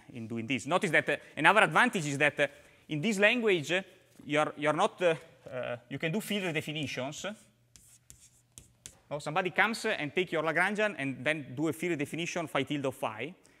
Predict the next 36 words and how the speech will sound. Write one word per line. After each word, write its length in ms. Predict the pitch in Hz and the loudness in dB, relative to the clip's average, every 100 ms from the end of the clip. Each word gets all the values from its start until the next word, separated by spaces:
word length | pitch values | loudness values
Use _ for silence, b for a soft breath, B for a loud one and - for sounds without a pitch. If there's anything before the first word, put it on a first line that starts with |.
| b - - | b -14 -12
Of 100 | - | -2
course, 200 | 202 147 | 0 0
it's 100 | 123 | -4
the 60 | |
same 280 | - 156 151 | 2 2 2
thing, 320 | - 143 113 | -2 -2 -4
uh, 80 | 127 - b b b - | -6 -8 b b b 0
but, 280 | 147 143 147 | 0 0 0
uh, 140 | 139 - - _ _ _ _ _ _ | -2 -4 -20 _ _ _ _ _ _
at 160 | 143 131 | -2 4
that 180 | 202 | 4
level, 400 | 190 247 220 170 | 8 6 8 4
it's 140 | 143 131 | 4 2
very 160 | 160 | 0
far, 220 | - 180 151 | 4 2 4
uh, 120 | 131 135 - | 0 -4 -6
I 40 | |
mean, 140 | 135 | -4
it's 100 | 120 | -2
very 140 | 139 147 | 0 0
difficult 380 | 135 165 131 120 | -4 -2 -4 -4
to 80 | |
convince, 400 | 131 123 127 123 131 | -6 -4 -4 -4 -6
uh, 40 | |
that 200 | 120 120 | -6 -8
it's 180 | 127 - | -12 -12
the 60 | 131 | -8
same 200 | 139 123 | -6 -4
thing. 220 | 151 113 | -6 -6
I 40 | |
mean, 120 | 117 | -4
you 60 | 120 | -2
have 80 | 143 | -2
to 80 | 139 | -2
find 340 | 165 156 143 | 0 2 2
the, 160 | 131 | -2